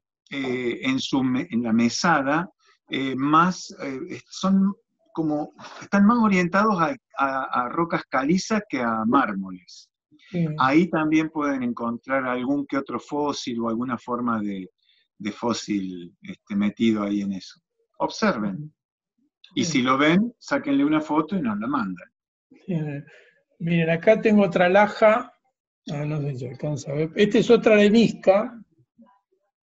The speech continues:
Speaker 2: Si, no sé si se alcanza a ver, se ven como granitos en la superficie.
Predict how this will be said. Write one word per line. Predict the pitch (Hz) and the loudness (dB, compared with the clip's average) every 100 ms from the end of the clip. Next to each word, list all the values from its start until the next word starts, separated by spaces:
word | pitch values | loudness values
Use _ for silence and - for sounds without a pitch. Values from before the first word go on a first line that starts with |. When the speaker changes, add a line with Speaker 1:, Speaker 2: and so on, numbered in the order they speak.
| _ _ | _ _
Speaker 2:
Si, | - | -2
no | 165 175 | 0 2
sé | 196 165 | 2 2
si | |
se | 170 | 2
alcanza | 165 190 175 | 2 2 4
a | 196 | 4
ver, | |
se | 196 185 | 4 6
ven | 220 196 | 6 6
como | 175 165 | 4 4
granitos | 160 156 170 196 170 - 156 151 | 4 4 4 2 2 -2 -2 -4
en | 151 | -8
la | 143 | -8
superficie. | 139 139 139 135 - 180 - 170 175 208 | -10 -12 -10 -8 -6 -6 -6 -6 -6 -6